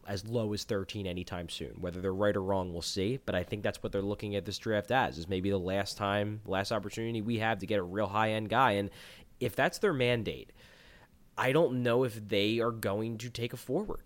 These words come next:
because the need at defense is just so obvious. If that is their mandate, if they're looking at basically best defenseman available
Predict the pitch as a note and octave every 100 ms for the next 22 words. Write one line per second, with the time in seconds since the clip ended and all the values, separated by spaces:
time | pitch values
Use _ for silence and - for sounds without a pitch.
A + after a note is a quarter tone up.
0 | - G2 - G#2+ A#2 A2+ A2 A#2 A#2+ A2+
1 | G2 G#2+ G#2 - E2 D2 - D#2+ - F2+
2 | - - G2 F2+ F2 F2 E2 - - F2
3 | E2+ - - - - - - - - -
4 | - _ _ _ F3 G#3 A#3 F3 C#3 B2
5 | G2+ D2+ D#2 F2 F2+ B2+ C3+ C#3+ B2 A2+
6 | G#2+ G#2+ G2+ F#2 G2 F#2+ G#2 G2 F#2 F2
7 | G#2 - - - A#2 - A#2+ F#2+ E2+ D2+
8 | D2+ E2+ G#2+